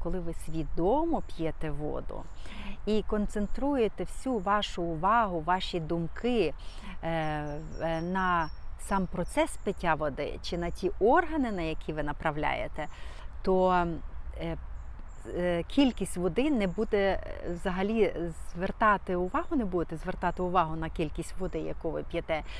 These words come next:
е, то ви будете дуже легко пити воду. І ви вип'єте більше, ніж ви навіть думали, чи навіть собі уявити могли. Ем, так, я ще подумаю, чи я все вам сказала. І так,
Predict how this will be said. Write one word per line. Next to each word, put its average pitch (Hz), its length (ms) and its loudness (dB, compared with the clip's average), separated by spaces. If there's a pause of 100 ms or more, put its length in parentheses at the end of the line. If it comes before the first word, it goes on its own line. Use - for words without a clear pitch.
(340)
е, 170 180 0
то 196 80 0
ви 214 100 4
будете 220 320 2
дуже 262 360 0
легко 220 320 2
пити 208 300 2
воду. 185 440 2 (400)
І 196 100 4
ви 208 140 4
вип'єте 226 500 2
більше, 226 680 2
ніж 240 380 2
ви 226 220 2
навіть 208 440 2
думали, 277 440 2
чи 220 320 4
навіть 214 400 6
собі 202 320 4
уявити 202 540 6
могли. 175 380 4 (1080)
Ем, 165 640 8 (440)
так, 151 360 8
я 175 120 6
ще 202 180 8
подумаю, 202 500 4
чи - 160 6
я 165 80 6
все 170 360 6
вам 165 200 6
сказала. 185 680 6 (160)
І 220 240 6
так, 302 260 10